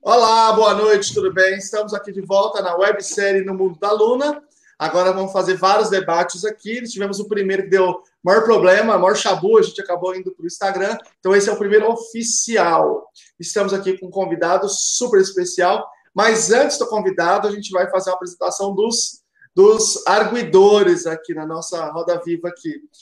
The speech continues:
Meu nome é Luciano Lacerda, sou doutor em educação, sou pesquisador hoje pela fiscar,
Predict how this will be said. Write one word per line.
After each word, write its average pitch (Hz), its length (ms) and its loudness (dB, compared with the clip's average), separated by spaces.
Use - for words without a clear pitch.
Meu 190 100 0
nome 196 140 4
é 185 40 4
Luciano 185 280 0
Lacerda, 220 400 0
sou 214 140 -4
doutor 175 260 -4
em 165 60 -4
educação, 196 440 -6
sou 202 200 -8
pesquisador 160 580 -4
hoje 156 140 -8
pela 160 160 -10
fiscar, 240 520 0